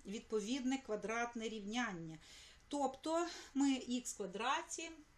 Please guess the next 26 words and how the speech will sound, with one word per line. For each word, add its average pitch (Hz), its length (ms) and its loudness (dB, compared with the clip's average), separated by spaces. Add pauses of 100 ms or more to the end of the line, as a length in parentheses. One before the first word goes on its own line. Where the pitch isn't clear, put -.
(180)
мінус 208 540 -2
п'ять 220 460 -2
ікс 214 480 -4
мінус 190 480 -4
шість 339 400 -2
прирівнюємо 220 600 -2
до 196 120 -4
нуля 202 360 -4 (420)
і 339 100 2
розв'язуємо 202 720 0
це 180 260 -2
рівняння. 151 460 -6
Його 370 220 6
можна 262 320 2
розв'язати 214 640 0 (560)
через 220 420 6
дискримінант 180 920 -2 (300)
за 202 240 -4
відповідними 196 600 -4
формулами, 175 600 -4
які 180 240 -8
також 151 420 -10
є 175 120 -8
в 180 60 -10
довідкових 240 580 -2
матеріалах. 285 520 -2